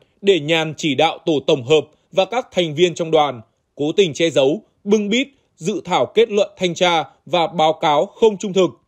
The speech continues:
không đầy đủ lên lãnh đạo ngân hàng nhà nước và chính phủ, mục đích không chuyển các sai phạm sang cơ quan chức năng để xử lý theo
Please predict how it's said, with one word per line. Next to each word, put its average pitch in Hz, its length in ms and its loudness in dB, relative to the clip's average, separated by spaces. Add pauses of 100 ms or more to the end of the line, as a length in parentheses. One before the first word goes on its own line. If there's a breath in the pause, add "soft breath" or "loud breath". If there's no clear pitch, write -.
(180)
không 214 240 2
đầy 180 140 2
đủ 151 280 0 (160)
lên 185 240 2
lãnh 190 200 -2
đạo 175 180 0
ngân 175 180 -2
hàng 165 240 -4
nhà 143 120 -2
nước 196 320 0 (160)
và 165 260 0
chính 160 220 -8
phủ, 180 360 0 (300)
mục 175 200 0
đích 233 280 0 (140)
không 233 280 0
chuyển 170 360 -2
các 240 180 -2
sai 202 260 -4
phạm 190 240 -2 (140)
sang 190 320 -2
cơ 190 200 4
quan 170 180 0
chức 202 140 -10
năng 180 260 -2 (140)
để 151 200 -4
xử 156 240 2
lý 139 320 0 (160)
theo - 180 2